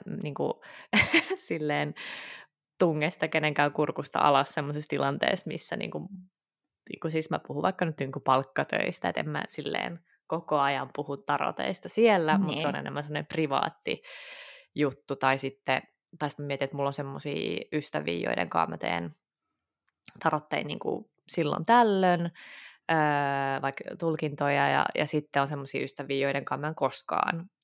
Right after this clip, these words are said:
Speaker 1: mm,
Speaker 2: Mm.
Speaker 1: koskaan oo tehnyt, ei, ei, tai no ehkä jossain illaistujaisissa, mut siis silleen käytännössä niinku emme harrasta tarottia yhdessä, ja musta sekin on tosi jees. Niinku,
Speaker 2: Niin,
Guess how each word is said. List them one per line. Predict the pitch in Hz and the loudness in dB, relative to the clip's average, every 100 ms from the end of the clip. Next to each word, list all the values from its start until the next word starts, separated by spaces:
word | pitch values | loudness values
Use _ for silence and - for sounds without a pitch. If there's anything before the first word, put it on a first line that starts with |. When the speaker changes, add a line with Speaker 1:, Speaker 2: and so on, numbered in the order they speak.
| _ _ _ - | _ _ _ -10
Speaker 1:
mm, | 175 - - | -10 -10 0
Speaker 2:
Mm. | 202 | 4
Speaker 1:
koskaan | 196 185 170 151 | 4 4 2 2
oo | 147 | 0
tehnyt, | - 147 156 139 135 - _ - | 2 2 2 -4 -6 -8 _ -8
ei, | 135 - | -8 -6
ei, | - 139 - - | -6 -4 -6 -8
tai | 139 139 - - - | -6 -6 -6 -12 -6
no | 135 | -6
ehkä | - - | -6 -8
jossain | - 151 147 | -6 -4 -4
illaistujaisissa, | 143 151 - - 175 170 - | -2 -4 -4 -4 -4 -6 -8
mut | 151 | -8
siis | - 147 - | -6 -6 -4
silleen | 143 156 | -2 -2
käytännössä | - 135 - 180 175 - | 0 0 -2 -4 -4 -4
niinku | 170 160 - | -6 -8 -6
emme | - 151 156 165 | -4 -4 -4 -6
harrasta | 175 175 185 190 - 185 | -4 -4 -4 -4 -4 -2
tarottia | - 160 160 - 160 | 0 0 0 0 2
yhdessä, | 160 156 156 - 156 - - - - - | 2 0 -2 -2 -2 -4 -14 -16 -18 -2
ja | 180 | 2
musta | 170 175 - | 2 0 -2
sekin | 185 143 | -2 -2
on | 131 | -2
tosi | 175 - - 101 | -2 -2 -4 -2
jees. | - - - 170 - - _ _ _ _ _ | 0 0 -2 -2 -2 -4 _ _ _ _ _
Niinku, | - - 262 | -2 4 6
Speaker 2:
Niin, | 196 180 | 6 0